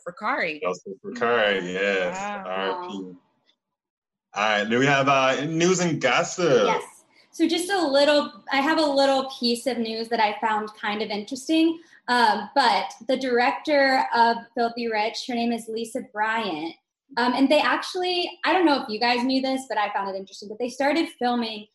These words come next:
Speaker 3: a year before he was even arrested. Um,
Speaker 2: Wow.
Speaker 3: and, uh, I think that, you know, she said they were trying to do this to help really bring to light just how severe and insane this entire situation is.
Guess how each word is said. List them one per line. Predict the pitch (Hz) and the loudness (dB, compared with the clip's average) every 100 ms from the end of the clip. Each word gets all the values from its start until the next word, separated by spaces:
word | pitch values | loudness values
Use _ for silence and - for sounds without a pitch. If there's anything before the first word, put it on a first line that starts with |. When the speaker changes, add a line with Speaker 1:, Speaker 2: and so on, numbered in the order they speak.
| _ - | _ -6
Speaker 3:
a | 254 | -2
year | 233 196 240 294 | -2 0 0 0
before | 311 302 - 220 233 233 | 0 -2 -4 -4 -2 -2
he | 233 226 | -4 -6
was | 214 202 | -6 -8
even | 208 202 214 | -10 -10 -10
arrested. | 190 175 165 180 - - - 240 - _ _ _ _ | -12 -8 -8 -8 -12 -14 -14 -16 -20 _ _ _ _
Um, | 240 247 233 226 208 208 - | 0 2 2 2 0 -4 -10
Speaker 2:
Wow. | - - _ - | -16 -20 _ -2
Speaker 3:
and, | 277 285 277 269 269 | 2 2 2 2 0
uh, | - - - _ - | -2 -6 -18 _ -4
I | 254 254 247 240 262 262 | 0 2 2 2 0 0
think | 294 294 | 0 0
that, | 277 | -2
you | 262 | -2
know, | 262 226 | -2 -2
she | 220 269 | -4 -6
said | 262 240 | -2 -2
they | 247 | 0
were | 233 | -2
trying | 233 240 226 226 | -4 -6 -6 -8
to | 220 | -10
do | 220 226 | -10 -8
this | 214 208 | -8 -8
to | - | -12
help | 226 - 233 226 - | -12 -6 -6 -6 -6
really | 226 220 214 | -6 -6 -8
bring | 220 214 - | -10 -10 -12
to | 226 | -12
light | 202 202 196 175 _ _ _ - | -6 -6 -6 -8 _ _ _ -4
just | 262 247 - | 0 0 -2
how | 240 226 | -2 -2
severe | 233 - 214 208 214 208 - | -4 -8 -6 -4 -4 -6 -8
and | 208 | -10
insane | 214 208 - 208 214 214 | -10 -10 -8 -6 -6 -10
this | 208 202 | -12 -12
entire | 208 214 208 | -14 -8 -8
situation | 202 208 - 208 277 285 202 | -8 -12 -14 -8 -6 -6 -8
is. | 190 196 - | -8 -8 -12